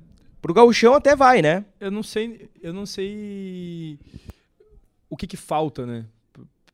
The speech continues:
Speaker 2: pro Inter hoje pra, pra contratar. É, óbvio, o, as oportunidades
Speaker 1: Eu tenho uma
Speaker 2: no
Speaker 1: resposta
Speaker 2: mercado.
Speaker 1: fácil.
Speaker 2: Vai lá, então.
Speaker 1: Só abrindo parênteses, já, dinheiro.
Speaker 2: Ah, <laughs> daí,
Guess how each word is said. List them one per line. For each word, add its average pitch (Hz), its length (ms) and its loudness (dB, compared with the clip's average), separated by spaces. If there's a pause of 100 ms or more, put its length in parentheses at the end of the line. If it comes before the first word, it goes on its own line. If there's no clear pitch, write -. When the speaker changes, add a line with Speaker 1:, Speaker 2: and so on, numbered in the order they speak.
Speaker 2:
pro 135 160 -12
Inter 131 280 -10
hoje 127 320 -6
pra, 120 220 -16
pra - 160 -18
contratar. 117 640 -12
É, 87 180 -20 (300)
óbvio, 127 340 -12
o, 131 300 -16 (380)
as 131 120 -14
oportunidades 156 540 -12
Speaker 1:
Eu - 40 -8
tenho 180 100 0
uma 190 80 2
Speaker 2:
no 190 40 2
Speaker 1:
resposta 185 280 -2
Speaker 2:
mercado. 160 120 -4
Speaker 1:
fácil. - 360 -6 (100)
Speaker 2:
Vai 147 140 4
lá, 135 100 4
então. 123 240 -10 (140)
Speaker 1:
Só - 160 -6
abrindo 196 240 -2
parênteses, 165 420 -2
já, 170 320 -4 (320)
dinheiro. 139 420 0 (1700)
Speaker 2:
Ah, 220 220 -4 (120)
<laughs> - 120 -20
daí, 143 420 0